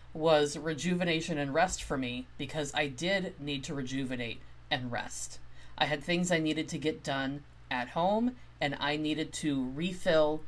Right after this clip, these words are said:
my own cup. And so I couldn't be useful if I overextended myself. And that is a really common trait of codependents and people pleasers, is that, um, we too often are going to give too much,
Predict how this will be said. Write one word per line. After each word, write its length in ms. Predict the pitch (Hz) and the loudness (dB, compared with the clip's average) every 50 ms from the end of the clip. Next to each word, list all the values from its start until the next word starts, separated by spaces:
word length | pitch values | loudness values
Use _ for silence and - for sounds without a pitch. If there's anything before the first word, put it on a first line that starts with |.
| - - - | -8 -6 -4
my 240 | 143 143 139 143 - | 0 0 0 0 0
own 260 | 147 147 143 135 135 | 0 0 0 0 0
cup. 320 | - - 135 113 - - - - - - - - - - - - - 156 | 0 0 0 0 -2 -2 -4 -6 -6 -8 -12 -14 -16 -18 -18 -8 2 2
And 180 | 151 151 147 | 2 2 2
so 380 | - - 165 147 139 135 135 - - | 0 4 4 6 6 6 4 2 0
I 320 | 131 127 135 139 143 143 143 | 0 2 2 2 2 0 -2
couldn't 340 | - - 208 214 233 214 - | 0 0 2 2 2 2 0
be 80 | 214 | -2
useful 600 | 185 190 208 208 - - - 147 135 131 131 131 - - - - - | 0 0 0 -2 -2 -2 0 2 4 4 2 0 -4 -10 -14 -8 0
if 160 | - 160 143 - | 0 0 2 2
I 160 | 139 135 - | 2 2 2
overextended 920 | - 156 160 160 156 170 - - 151 147 - - - 185 180 175 160 131 135 | 2 2 2 2 2 0 0 0 0 -2 -2 2 4 4 4 4 2 0 0
myself. 520 | 131 123 123 - - 135 113 107 123 - - - - - - - | -2 -2 -2 -4 -4 -4 -4 -4 -6 -8 -12 -18 -20 -16 -4 0
And 180 | 151 151 151 156 | 2 2 4 4
that 220 | 160 170 185 - - | 2 2 2 0 2
is 260 | 165 156 147 - - - | 4 6 6 4 2 0
a 120 | 139 131 | -4 -4
really 320 | 123 127 160 190 202 208 202 | -2 0 0 2 2 0 0
common 360 | - 190 185 180 175 175 170 | 0 0 0 2 2 0 0
trait 400 | - - 190 185 175 147 - - - - - - - - - | 0 0 0 0 0 0 -4 -6 -12 -14 -16 -16 -14 -2 2
of 260 | 151 143 139 135 127 | 4 4 4 2 0
codependents 640 | - - 170 - 160 160 - 160 156 151 156 156 - | 0 0 2 2 2 2 2 0 2 2 0 -2 -2
and 120 | 175 170 - | -4 -2 2
people 260 | 214 254 254 233 175 | 2 4 4 4 2
pleasers, 640 | - - 151 127 120 127 127 135 165 175 - - - - - - - - - | 2 2 0 0 0 0 -2 -4 -4 -6 -8 -10 -12 -14 -16 -16 -18 -12 -2
is 200 | - 160 147 143 | 0 0 0 0
that, 360 | - 160 147 147 143 143 - - - - - - - - - | 2 4 4 6 6 4 2 0 -8 -14 -16 -14 -14 -6 -2
um, 240 | 147 139 135 135 131 | 0 0 2 2 0
we 140 | 131 139 127 | 0 0 -2
too 320 | 127 - 208 226 247 220 | -2 0 2 4 6 8
often 520 | 185 170 160 165 - - 185 175 175 175 - - - | 8 6 6 2 2 4 6 6 6 4 -2 -6 -4
are 140 | 135 143 143 | -2 -2 0
going 340 | 127 151 147 147 143 143 | 0 0 0 0 0 -2
to 120 | 135 - 139 | -2 -4 -6
give 420 | 127 139 147 143 139 131 123 - | -2 0 0 0 0 0 -6 -6
too 200 | - - 220 240 | -2 2 4 4
much, 420 | 226 180 156 156 - - - - | 4 4 2 2 0 -2 -6 -6